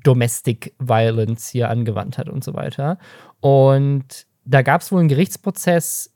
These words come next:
der, äh, wo, glaub ich, Amber Heard gewonnen hat. Und das, was jetzt stattfindet,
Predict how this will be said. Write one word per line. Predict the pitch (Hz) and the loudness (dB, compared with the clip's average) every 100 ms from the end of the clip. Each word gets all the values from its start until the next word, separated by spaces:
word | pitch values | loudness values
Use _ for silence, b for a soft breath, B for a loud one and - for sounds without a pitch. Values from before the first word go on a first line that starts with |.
| - | -10
der, | 139 135 135 131 131 127 180 _ _ _ _ _ _ _ _ _ | -2 2 4 4 4 2 -2 _ _ _ _ _ _ _ _ _
äh, | - 139 - - 143 | -8 -8 -10 -6 -2
wo, | 143 | 0
glaub | 151 156 | 2 2
ich, | 151 | 2
Amber | 147 156 | 0 2
Heard | 139 156 | 2 2
gewonnen | - 127 127 151 | -2 2 2 2
hat. | 113 123 | 0 -2
Und | |
das, | 123 131 | -4 -2
was | 131 135 | -4 -2
jetzt | 135 190 - - | 0 0 -4 -8
stattfindet, | - 120 - 123 123 147 | -6 -6 -4 -2 0 -2